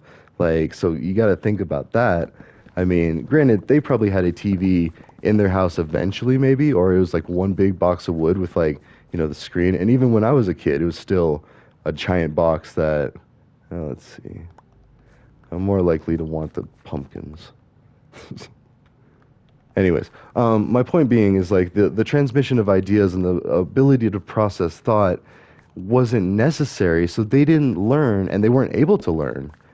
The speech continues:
how to process thought this quickly. And so that's my point about reducing friction when working with other people, that, especially from, like, you know, if they're older,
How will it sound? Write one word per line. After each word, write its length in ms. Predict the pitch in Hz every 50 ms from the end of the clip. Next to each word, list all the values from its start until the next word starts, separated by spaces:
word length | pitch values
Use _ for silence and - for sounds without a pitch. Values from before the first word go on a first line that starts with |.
| _ - -
how 180 | - - 110 107
to 120 | 98 90
process 500 | - - - 95 92 90 - 85 78 -
thought 300 | - - 78 80 80 -
this 160 | 85 78 -
quickly. 480 | - - - 85 - - 78 71 69 69 - - - - -
And 100 | 98 -
so 80 | -
that's 240 | 131 165 175 170 -
my 80 | 147 127
point 300 | - - - 127 117 110
about 420 | 98 87 95 90 85 82 - - - - - - -
reducing 420 | 113 113 139 160 147 - - 110
friction 420 | 95 - - 117 - - - 107 101
when 160 | 92 92 90
working 300 | 85 95 92 - 101 92
with 140 | 90 78 -
other 220 | 90 92 95 90
people, 500 | - - 98 95 - - 87 85 82 87 - - - - - _ _ -
that, 340 | 113 101 98 95 92 - - -
especially 460 | - - - - - 127 127 - 156
from, 280 | 139 - 139 123 117 110
like, 220 | 104 98 92 87 87 - _ _ _ - - - - -
you 80 | 110
know, 180 | 107 98 90 87
if 200 | 80 - 101 -
they're 160 | 131 120 123
older, 520 | 90 113 143 147 131 117 98 87 87 82